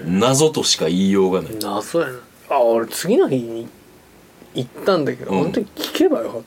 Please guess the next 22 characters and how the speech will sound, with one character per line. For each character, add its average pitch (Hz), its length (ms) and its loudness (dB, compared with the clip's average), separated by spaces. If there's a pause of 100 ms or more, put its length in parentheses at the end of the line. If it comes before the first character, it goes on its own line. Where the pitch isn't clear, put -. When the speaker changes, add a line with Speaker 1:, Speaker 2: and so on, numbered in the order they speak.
Speaker 1:
た 113 100 -6
わ。 - 80 -6 (280)
Speaker 2:
そ - 180 -10
う - 40 -4
や 71 80 -10
な。 90 340 -2 (600)
Speaker 1:
ま 120 100 -6
あ 107 40 -8
で 110 60 -8
も、 107 100 -12 (360)
そ - 160 -4
れ 139 60 2
も 160 120 4
ち - 100 0
ょ 175 40 2
っ - 20 2
と 120 100 -4
嫌 113 220 4
味 156 120 2
に 127 80 -2
な 120 100 -6
る。 127 100 -10